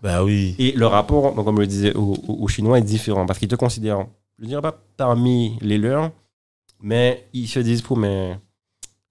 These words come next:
Speaker 2: il y a un truc, quoi. » <laughs> Il y a du
Speaker 1: Ouais, mais
Speaker 2: problème.
Speaker 1: c'est clair, mais c'est clair.
Speaker 2: Tu vois ?
Speaker 1: Et même, si tu veux te, alors moi, tu sais, j'ai souvent été, euh, à Mexico et en Colombie. Et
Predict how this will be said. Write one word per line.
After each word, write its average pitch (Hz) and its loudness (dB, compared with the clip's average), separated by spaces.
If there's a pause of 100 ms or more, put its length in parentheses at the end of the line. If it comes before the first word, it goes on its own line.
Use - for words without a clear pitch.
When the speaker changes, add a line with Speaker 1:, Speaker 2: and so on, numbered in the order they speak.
(160)
Speaker 2:
il 104 -4
y 104 2
a 110 4
un 113 4
truc, - 0
quoi. » - -18 (440)
<laughs> - 6
Il - -
y 135 4
a 113 2
du 107 0
Speaker 1:
Ouais, 156 6
mais 143 8
Speaker 2:
problème. 127 8
Speaker 1:
c'est 135 6
clair, 156 4
mais 110 2
c'est 143 0
clair. 151 4
Speaker 2:
Tu 120 4
vois ? 120 6
Speaker 1:
Et 139 4
même, 170 4 (200)
si - -6
tu 180 -4
veux 170 4
te, 170 4 (160)
alors 120 6
moi, 170 6
tu 147 -4
sais, 170 2 (180)
j'ai 113 2
souvent 165 2
été, 139 2
euh, 104 0 (180)
à 104 0
Mexico 120 0
et 113 -4
en 101 -2
Colombie. 117 -2 (760)
Et 120 0